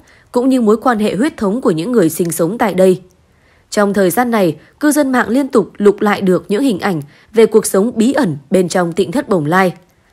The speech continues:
Theo đó, các tu sĩ bên trong Tỉnh Thất này thường xuyên khoe cuộc sống sang chảnh, giàu có lên mạng xã hội. Đó là chuyến đi nghỉ dưỡng hay là những lần đập hộp iPhone khủng. Theo cư dân mạng, Tỉnh Thất này không chỉ nhận được tiền quyên góp ủng hộ từ Mạnh Thường Quân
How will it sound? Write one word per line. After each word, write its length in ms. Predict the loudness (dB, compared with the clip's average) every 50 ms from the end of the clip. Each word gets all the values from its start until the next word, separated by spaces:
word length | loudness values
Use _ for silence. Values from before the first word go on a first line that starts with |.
| _ _ _ _ _ _ _ _
Theo 140 | 0 2 2
đó, 180 | 2 2 0 0
các 200 | 0 -2 -2 -2
tu 120 | -2 -4
sĩ 180 | -2 -4 -2 0
bên 180 | 2 2 2
trong 220 | 0 -2 -2 -2 -2
Tỉnh 200 | -2 -2 -2 -2
Thất 160 | -4 -4 -2
này 300 | 0 0 2 0 0 -2 -6 _ _ _ _
thường 220 | 4 4 4 4 4
xuyên 220 | 0 -2 -2 -2
khoe 180 | -2 -2 -2 -2
cuộc 200 | -2 -4 -4 -2
sống 200 | -4 -4 -4 -4
sang 280 | -2 -2 -2 -2 -2
chảnh, 280 | -2 -2 -2 0 -2 -4 -8 -12 _ _ _
giàu 260 | -2 0 2 2 2
có 300 | 0 -2 -2 -2 -2 0
lên 200 | 0 0 -2 -2
mạng 160 | -2 -4 -6 -6
xã 140 | -6 -2
hội. 300 | 0 2 2 2 0 -4 -10 _ _ _ _ _ _ _ _ -6
Đó 160 | -2 0 0 2
là 140 | 2 0
chuyến 200 | 0 -2 -4 -2
đi 140 | -2 -2 -2
nghỉ 240 | 0 0 0 0 0
dưỡng 300 | 0 0 0 0 0 -2 -4 -8 -14 _ _ _ _
hay 240 | -6 -2 0 0 0
là 120 | 0 0
những 200 | -2 -2 -4 -2
lần 220 | -2 -2 0 0
đập 160 | 0 0 0 -2
hộp 220 | -2 -2 -2 -2 -2 -2
iPhone 340 | -2 -2 -2 -2 -2 -2 -2 0
khủng. 240 | 0 0 0 0 -4 -10 _ _ _ _ _ _ _ _ _ _ _ _
Theo 200 | -4 -2 0 0
cư 160 | 2 2 0 0
dân 180 | 0 0 0
mạng, 220 | 2 0 0 0 -2 -6 -14 -20 _ _ _
Tỉnh 160 | -4 -2 -2
Thất 140 | -2 -2 -2
này 200 | -2 -2 -2 0
không 160 | -2 -4 -4
chỉ 140 | -2 -2 -2
nhận 180 | -2 -2 -2 -2
được 180 | -2 -2 0
tiền 200 | 0 -2 -2 -2
quyên 240 | -2 -2 -2 -2 0
góp 240 | 0 -2 -2 0 0
ủng 200 | 0 0 0 0
hộ 180 | -2 -2 -2
từ 140 | -2 -2 -2
Mạnh 220 | -2 -2 -4 -6 -4
Thường 200 | -4 -4 -4 -2
Quân 260 | 0 0 0 0